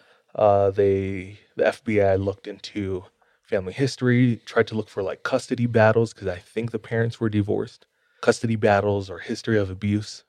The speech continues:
nothing. Super clean. No history, nothing on their records. Interviewed them and whatnot. And the F B I had no reason to believe that they were involved in any type of foul play.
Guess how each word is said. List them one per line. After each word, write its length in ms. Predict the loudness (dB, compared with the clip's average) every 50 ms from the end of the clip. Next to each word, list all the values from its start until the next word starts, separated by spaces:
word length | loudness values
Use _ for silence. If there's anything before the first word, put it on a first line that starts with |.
| _ _
nothing. 460 | -8 -6 -6 -6 -8 -12 -16 -16 -16 _ _
Super 460 | -14 -10 -6 2 2 2 2 2 -2
clean. 360 | -4 -4 -8 -10 -10 -10 -14 -18 _ _ _
No 240 | 0 2 2 2 2
history, 560 | 0 -2 -4 -4 -8 -8 -8 -8 -8 -10 -14 _ _ _ _ _ _ _ _ _
nothing 300 | 0 0 0 2 -2 -2
on 120 | -2 -2
their 120 | -2 -2 0
records. 520 | 0 -2 -4 -4 -12 -20 -20 -20 -20 -20 _ _ _ _ _ _ _ _ _ _ _ _ -10
Interviewed 440 | -6 -4 -2 -4 -4 -4 -8 -6 -4
them 260 | -2 -2 -2 -4 -6
and 100 | -10 -10
whatnot. 440 | -10 -10 -10 -8 -8 -8 -8 -10 -12 -18 _ _ _ _ _ _
And 460 | -8 -6 -4 -4 -4 -6 -8 -10 -14 -20 -20 _ _ _ _ _ _ _ _ _
the 140 | -2 2 2
F 140 | 2 2 0
B 160 | -2 2 2
I 80 | 2 2
had 220 | 2 0 -4 -4
no 240 | -4 -2 0 0 0
reason 340 | 0 -2 -6 -8 -10 -12 -14
to 100 | -16 -10
believe 380 | -8 -8 -8 -6 -8 -12 -14 _
that 200 | -6 -6 -6 -6 -8 -14 -20 _ _ _ _ _ _
they 160 | -8 -8 -8 -6
were 400 | -4 -4 -4 -4 -4 -10 -16 _ _ _ _ _ _ _ _ _
involved 400 | -18 -4 0 2 2 2 0 -4
in 160 | -8 -8 -8
any 160 | -10 -10 -10
type 220 | -12 -12 -14 -14 -14
of 80 | -16
foul 260 | -10 _ -6 -4 -4 -6
play. 340 | -6 -4 -4 -4 -4 -4